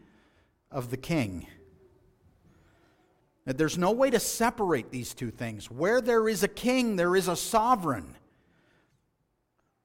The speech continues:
Where there is a kingdom, there is one who rules over every aspect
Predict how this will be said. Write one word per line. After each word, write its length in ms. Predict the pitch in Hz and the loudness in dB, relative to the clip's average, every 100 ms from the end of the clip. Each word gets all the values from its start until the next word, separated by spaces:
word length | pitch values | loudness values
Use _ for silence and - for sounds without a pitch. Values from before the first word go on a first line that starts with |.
| _ | _
Where 200 | 160 196 | 2 4
there 240 | 202 220 | 6 6
is 120 | 233 196 | 6 4
a 60 | |
kingdom, 840 | - - 247 226 202 240 247 185 156 | -2 0 2 2 6 8 8 4 2
there 180 | 160 | 2
is 100 | 165 | 2
one 260 | 170 190 208 | 0 -2 0
who 120 | 208 | 0
rules 640 | 185 175 220 254 233 190 226 | -2 0 0 4 4 4 4
over 360 | 196 165 160 | 2 2 2
every 380 | 165 180 165 165 | 2 0 0 0
aspect 800 | 175 165 156 - 220 214 - - | 2 2 2 0 2 2 0 -8